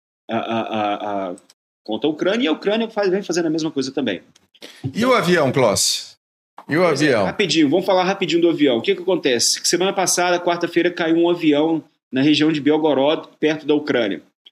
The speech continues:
Speaker 1: com setenta e quatro pessoas, um avião russo que estava, ah, ah, transportando sessenta e quatro prisioneiros de guerra ucranianos que estavam prestes a serem trocados em negociações com prisioneiros russos.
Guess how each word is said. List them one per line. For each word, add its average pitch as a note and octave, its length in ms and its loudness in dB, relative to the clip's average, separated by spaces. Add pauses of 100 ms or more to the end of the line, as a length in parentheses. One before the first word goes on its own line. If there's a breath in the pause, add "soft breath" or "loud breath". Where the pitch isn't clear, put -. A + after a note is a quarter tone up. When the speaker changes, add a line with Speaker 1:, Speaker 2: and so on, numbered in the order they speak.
(160)
Speaker 1:
com C#3 80 -4
setenta D#3+ 340 -2
e E3+ 40 0
quatro D#3+ 240 -2
pessoas, D#3+ 540 2
um D#3 60 2
avião D3+ 200 2
russo E3+ 500 0
que - 120 -6
estava, D#3+ 640 0
ah, C#3 380 0
ah, B2 40 0
transportando D#3 680 -2
sessenta F#3+ 340 -2
e F#3+ 40 0
quatro E3 260 -2
prisioneiros D3 400 0
de C3+ 80 -2
guerra C3+ 220 0
ucranianos F3 720 0
que F3 120 -6
estavam E3+ 760 -2 (320 loud breath)
prestes F#3+ 420 0
a F#3 80 2
serem E3+ 300 0
trocados D#3 640 -2
em D#3+ 60 0
negociações D3 600 -2
com D#3 120 -6
prisioneiros D3 480 -2
russos. - 380 -8